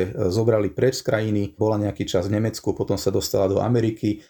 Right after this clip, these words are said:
a v podstate až v roku tisíc deväťsto sedemdesiat osem, teda po niekoľkých desaťročiach, sa definitívne navrátila, e, do, e, Maďarskej, e,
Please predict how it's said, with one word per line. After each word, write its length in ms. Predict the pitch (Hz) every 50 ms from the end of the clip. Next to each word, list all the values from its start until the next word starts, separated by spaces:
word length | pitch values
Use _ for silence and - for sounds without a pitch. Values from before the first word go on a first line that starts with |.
| _ - -
a 80 | 98
v 60 | - -
podstate 400 | 123 120 - - 110 113 - 110
až 160 | 104 104 110
v 100 | 107 101
roku 140 | - 110 -
tisíc 320 | - - 117 - 120 107
deväťsto 320 | 107 113 110 113 113 - 101
sedemdesiat 580 | - - 107 107 107 107 107 101 - 98 87 - 117
osem, 400 | 120 117 - - 107 104 104 -
teda 260 | - 95 95 92 -
po 140 | - 98 95
niekoľkých 440 | 98 107 - 117 107 - 98 92 104 101
desaťročiach, 540 | - 110 101 98 95 95 - - 101 95
sa 340 | - - 101 95 92 87 - -
definitívne 800 | - 110 101 95 107 107 - - 107 101 98 - 107 98 95 95 95
navrátila, 680 | 98 101 107 107 98 92 - - 101 101 98 98 95 - _ _ - - - - _ _ -
e, 320 | 101 87 90 90 98 92
do, 240 | 90 95 92 82 -
e, 240 | - - 92 90 90
Maďarskej, 600 | 90 92 98 104 101 104 - - - 95 90
e, 20 | 90